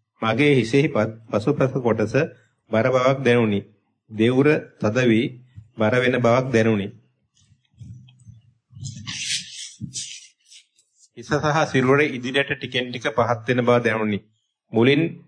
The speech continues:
පහත් වීමේදී එය වැළැක්වීමට උත්සාහ කරගතිමි.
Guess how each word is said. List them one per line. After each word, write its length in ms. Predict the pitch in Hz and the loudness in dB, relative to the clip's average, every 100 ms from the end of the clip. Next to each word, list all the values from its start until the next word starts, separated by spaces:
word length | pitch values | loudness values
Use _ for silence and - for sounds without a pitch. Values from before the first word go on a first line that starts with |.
| _ _ _ _ _ _ | _ _ _ _ _ _
පහත් 240 | 107 120 123 | 0 0 0
වීමේදී 600 | - 127 123 117 110 135 143 - | 0 2 2 0 0 -2 -4 -6
එය 140 | 117 | 0
වැළැක්වීමට 640 | 117 117 123 123 135 127 123 | 2 4 2 0 -2 -2 -2
උත්සාහ 360 | 113 - 117 | -2 2 2
කරගතිමි. 540 | 117 113 104 98 107 | 2 0 -2 -2 -6